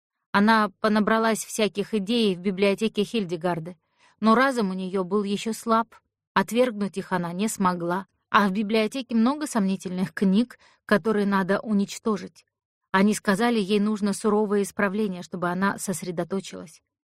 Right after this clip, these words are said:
Какое? Я гадала, достаточно ли крепок мой разум и будут ли и меня снова и снова исправлять.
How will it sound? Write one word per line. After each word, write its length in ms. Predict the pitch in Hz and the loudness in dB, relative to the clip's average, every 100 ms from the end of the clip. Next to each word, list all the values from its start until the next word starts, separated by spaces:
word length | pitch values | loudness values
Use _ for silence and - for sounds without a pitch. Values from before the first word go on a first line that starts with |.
| _ | _
Какое? 460 | - 180 - 165 185 _ _ _ _ _ _ - | -16 -12 -10 -10 -12 _ _ _ _ _ _ -2
Я 160 | 214 | 2
гадала, 400 | 220 233 247 247 | 4 2 2 0
достаточно 640 | 214 220 - 254 226 - 208 | 0 -2 -2 -6 -8 -6 -6
ли 120 | 196 | -6
крепок 460 | - 214 208 175 196 | -2 -2 -2 -4 0
мой 220 | 190 190 | 0 2
разум 440 | 214 247 190 165 - _ _ | 2 0 -2 -8 -14 _ _
и 140 | 220 | 2
будут 400 | 214 190 247 247 | 2 0 -4 -2
ли 140 | 208 214 - | 0 0 2
и 120 | 220 | 2
меня 400 | 214 220 226 185 | 4 4 2 -2
снова 400 | - 202 208 202 | -4 -2 0 0
и 60 | 190 | -4
снова 360 | - 208 202 | -2 -2 -2
исправлять. 720 | 196 - 214 196 170 - _ | -6 -4 -4 -4 -8 -12 _